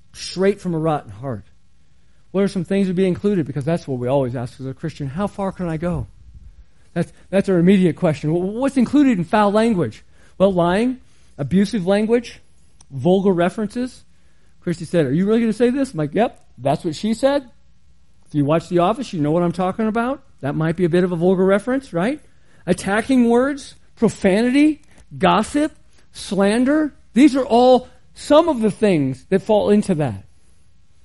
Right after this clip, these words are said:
We like to throw in buts, though. But wh-, what about just telling you what the word says? Here's the truth of the matter, as a matter of fact. Matthew twelve thirty-six, Jesus says, "I tell you, on the day of judgment, people will have to account for every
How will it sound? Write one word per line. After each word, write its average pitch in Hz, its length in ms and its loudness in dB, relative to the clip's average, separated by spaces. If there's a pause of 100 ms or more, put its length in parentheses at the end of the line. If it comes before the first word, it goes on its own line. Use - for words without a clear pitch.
(140)
We 190 80 2
like 226 160 2
to 190 60 -6
throw 202 240 -2
in 165 160 -2
buts, 185 280 -4
though. 147 120 -8
But - 240 -14
wh-, 277 200 -10
what 302 120 -2
about 294 260 0 (920)
just - 120 -16
telling 165 300 -6
you 156 100 0
what 143 220 -8
the 147 80 -10
word 131 240 -4
says? - 380 -16 (1160)
Here's 220 180 0
the 156 60 -6
truth 214 200 -2
of - 60 -14
the 151 80 -6
matter, 127 180 -4
as 120 80 -8
a - 20 -6
matter 143 140 -2
of 143 80 -6
fact. 170 260 -6 (360)
Matthew 196 280 -2
twelve 196 380 0
thirty-six, 190 540 -2
Jesus 196 340 -2
says, 185 300 0 (400)
"I 240 180 0
tell 208 240 0
you, 196 200 2
on 180 100 0
the 160 80 0
day 180 240 2
of 220 100 0
judgment, 175 460 -2
people 220 320 -2
will 190 60 2
have 180 180 -4
to 160 180 -2
account 175 320 -6
for 147 160 -14
every 214 460 0